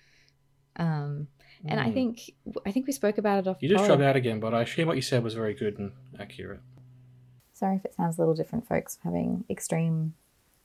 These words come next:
Speaker 1: technical difficulties today. What I was trying to say is that I, I think we spoke about this off pod, and the thing that I don't understand is Jean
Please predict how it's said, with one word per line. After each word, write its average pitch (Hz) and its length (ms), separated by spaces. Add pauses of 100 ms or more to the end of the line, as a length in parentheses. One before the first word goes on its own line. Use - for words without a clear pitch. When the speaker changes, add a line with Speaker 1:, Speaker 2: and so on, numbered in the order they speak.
(120)
Speaker 1:
technical 196 360
difficulties - 680
today. 160 320 (560)
What 202 140
I 196 80
was 185 180
trying 247 300
to 185 40
say 175 300
is 170 120
that - 200
I, 165 140 (180)
I 175 100
think 185 200
we 180 40
spoke 165 220
about - 260
this 170 140
off - 240
pod, 160 380 (680)
and 160 720
the 160 640 (960)
thing 254 200
that 226 180
I 220 140
don't 254 180
understand 151 540
is 151 320 (420)
Jean 240 640